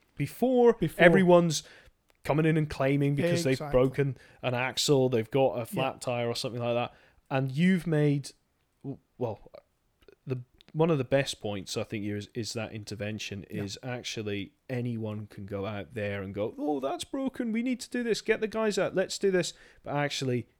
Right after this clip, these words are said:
Speaker 1: you wanna sort things before even a, one single member of the public has, has made a complaint about
Speaker 2: Yeah.
Speaker 1: it. That's good asset management.
Speaker 2: Mm-hmm. Yeah.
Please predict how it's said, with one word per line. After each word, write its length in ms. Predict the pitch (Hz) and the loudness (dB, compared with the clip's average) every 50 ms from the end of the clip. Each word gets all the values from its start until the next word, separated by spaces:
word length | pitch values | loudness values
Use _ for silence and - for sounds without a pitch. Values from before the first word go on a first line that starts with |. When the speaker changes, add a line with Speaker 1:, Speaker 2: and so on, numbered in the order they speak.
| _ _ | _ _
Speaker 1:
you 140 | 131 123 117 | -4 -2 0
wanna 240 | 117 123 120 117 | 0 0 0 -2
sort 320 | 107 - - 113 107 - - | -2 -2 -2 -2 -2 -4 -4
things 260 | - 131 120 117 110 | -4 -4 -4 -4 -6
before 420 | - - - - - 135 139 143 - | -8 -8 -10 -4 -2 -2 -2 -2 -2
even 420 | 180 180 175 185 190 185 180 - - - - - - | -2 -4 -4 -4 -4 -6 -8 -10 -14 -18 -18 -14 -12
a, 40 | |
one 260 | 165 170 190 202 202 196 | -8 -6 -6 -4 -6 -6
single 320 | - - 208 202 175 165 | -4 -4 -2 0 0 0
member 160 | 156 151 147 143 | 0 2 2 2
of 60 | 131 | 0
the 60 | 123 | 0
public 320 | - - 139 139 123 - - | -2 -4 -2 -2 -2 -4 -4
has, 200 | 110 - - - _ - | -6 -8 -8 -10 _ -14
has 140 | 120 - - | -14 -10 -8
made 120 | 120 110 104 | -8 -8 -8
a 40 | 101 | -10
complaint 380 | - 113 - 104 92 - - - | -12 -14 -12 -12 -12 -14 -12 -8
about 200 | 123 277 311 123 | -6 -6 -6 -6
Speaker 2:
Yeah. 60 | - | -8
Speaker 1:
it. 60 | - - - - - _ - | -12 -16 -20 -20 -20 _ -4
That's 300 | 135 139 135 - - - - - - _ | -4 -4 -2 -4 -8 -12 -12 -16 -8 _
good 160 | - 131 120 117 | 0 2 2 2
asset 360 | 110 101 - - - - - | -2 -4 -6 -8 -8 -10 -14
management. 360 | - 104 101 - - - - 165 143 | -16 -16 -16 -18 -10 -4 -2 -2 0
Speaker 2:
Mm-hmm. 100 | 113 170 190 - - _ _ _ - | 0 -2 -4 -6 -12 _ _ _ -12
Yeah. 100 | 165 | -12